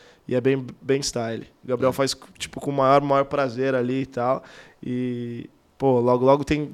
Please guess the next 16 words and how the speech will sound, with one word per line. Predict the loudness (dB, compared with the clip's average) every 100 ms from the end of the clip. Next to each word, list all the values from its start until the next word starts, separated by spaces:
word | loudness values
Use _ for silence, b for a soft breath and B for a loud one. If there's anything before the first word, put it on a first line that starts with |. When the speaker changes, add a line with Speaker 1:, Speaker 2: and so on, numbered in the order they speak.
| -4
Speaker 1:
já | -2
tem | 0
uns | -2 -2
três | 4 6 6 4 -2 -6 -8
episódios | -8 -4 0 0 0 -6
prontos. | 0 0 0
Estamos | -2 -2
só | 4 4
esperando | 4 0 0
o | 0
Galho | 2 2
ali | 0 -4 -8 B B B
soltar | -10 -8 -4 -4 -2
pra | -2
galera | -2 0 0
ver. | -4 -10